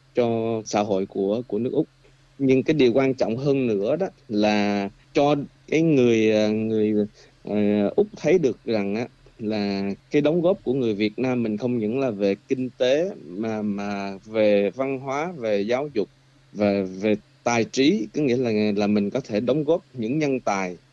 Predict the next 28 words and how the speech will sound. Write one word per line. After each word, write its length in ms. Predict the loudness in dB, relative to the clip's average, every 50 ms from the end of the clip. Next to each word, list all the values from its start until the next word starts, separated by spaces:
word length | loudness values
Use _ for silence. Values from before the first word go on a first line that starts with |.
| _ _ _ -6
cho, 200 | -4 -4 -4 -2 -4 -4 -6 -4 -2
cho 80 | -2
người 180 | 0 2 2 2
Úc 120 | 2 0 -2 _ _ _
thấy. 240 | 0 0 0 0 -2 -6 _ -2
Và 140 | -2 -2
trong 220 | 0 0 0 0 2
cái 100 | 0 2
hiện 220 | 2 2 2 2
giờ 200 | 2 4 4 2 0
thì 100 | -2 -4
mình 240 | -2 0 0 0 2
đã 120 | 2 2
nhận 280 | 2 2 0 0 0 0
được, 160 | 0 -2 -2 -4 -8
à, 220 | -6 -4 -4 -4
mười 220 | 0 0 2 2
lăm 220 | 2 2 2 0 0
em, 220 | 0 0 0 -2 -4 -8 _ _ _ _ _ _ -6
à, 240 | -4 -2 -2 0
mười, 180 | 0 0 -2 0
tổng 200 | 0 0 -2 0
cộng 200 | 0 0 0 2
mười 100 | 0 0
lăm 220 | 0 0 0 0
em 280 | 0 0 0 0 0 -2 -4
sẽ, 320 | -4 -2 0 2 2 2 0
sẽ 480 | -2 -4 -6 -4 -2 -2 0 0 -2